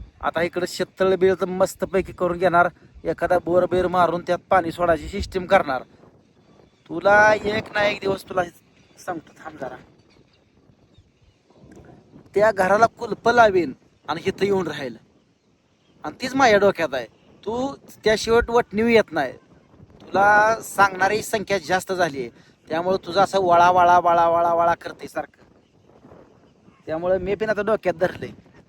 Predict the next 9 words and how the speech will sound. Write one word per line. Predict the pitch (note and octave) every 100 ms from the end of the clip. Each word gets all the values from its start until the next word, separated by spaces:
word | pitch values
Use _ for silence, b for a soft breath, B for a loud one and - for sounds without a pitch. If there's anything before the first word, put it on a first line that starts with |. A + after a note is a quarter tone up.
| _ _ _ _ -
तुझं | D#3+ F#3
थोबाडच | - F#3+ F#3 G#3 G3
बघायचं | G3+ G#3 G#3+
आणि | -
तुझ्या | F#3+ G3+
शेजारी | - F3+ F3+ F3
तर | F3+
राहायचंच | F#3+ F3+ D#3+ D3+ D3
नाही. | B2+